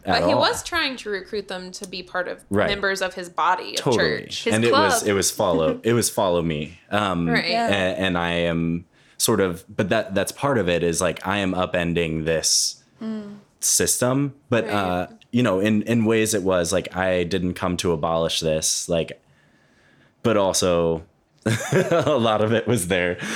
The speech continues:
Speaker 1: to abolish it. So yeah, like, I, I, I ag-, totally agree. Like, Jesus was not out there handing out Bibles. And I, I also think that's why we can't,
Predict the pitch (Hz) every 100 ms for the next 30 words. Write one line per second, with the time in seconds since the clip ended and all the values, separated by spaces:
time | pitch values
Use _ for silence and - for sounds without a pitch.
0 | - - 127 92 82 78 78 71 73 65
1 | - _ _ _ - - _ _ _ _
2 | - 147 131 98 73 71 - 113 104 107
3 | 104 104 107 101 98 98 95 92 90 82
4 | _ _ _ _ _ - 117 104 95 87
5 | 82 82 80 80 98 90 87 95 85 87
6 | 80 78 - _ - 90 82 85 80 78
7 | 92 85 78 80 76 76 76 78 78 92
8 | 85 82 85 85 87 82 92 85 87 85
9 | 82 - 80 80 80 85 80 80